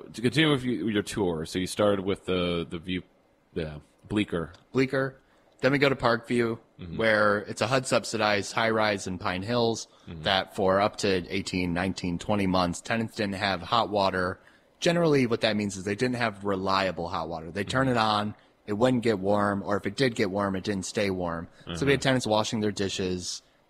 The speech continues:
Speaker 2: in the bathtub, you know,
Speaker 1: <sighs>
Speaker 2: heating water on the stove.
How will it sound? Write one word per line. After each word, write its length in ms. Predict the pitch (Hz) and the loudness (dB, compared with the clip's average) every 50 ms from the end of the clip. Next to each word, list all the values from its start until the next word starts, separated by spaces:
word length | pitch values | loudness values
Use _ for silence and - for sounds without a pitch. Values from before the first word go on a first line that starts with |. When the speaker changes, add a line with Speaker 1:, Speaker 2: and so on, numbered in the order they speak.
| _ - - | _ -6 0
Speaker 2:
in 100 | 147 156 | 2 2
the 80 | 151 | 4
bathtub, 760 | 123 117 110 107 107 107 - - 110 104 101 101 95 98 110 _ _ _ _ _ _ _ _ _ _ - | 4 4 4 4 2 0 -2 -2 0 0 2 0 0 -4 -10 _ _ _ _ _ _ _ _ _ _ -6
you 80 | 120 | -4
know, 80 | 95 85 - | -4 -4 -6
Speaker 1:
<sighs> 80 | - - | -8 -6
Speaker 2:
heating 320 | - 156 156 156 151 135 123 | -2 0 2 4 4 4 6
water 320 | 117 117 117 117 117 113 | 6 6 6 6 4 4
on 100 | 110 110 | 4 2
the 60 | 113 110 | 0 -2
stove. 360 | - - - 101 95 95 | -4 -2 0 0 0 0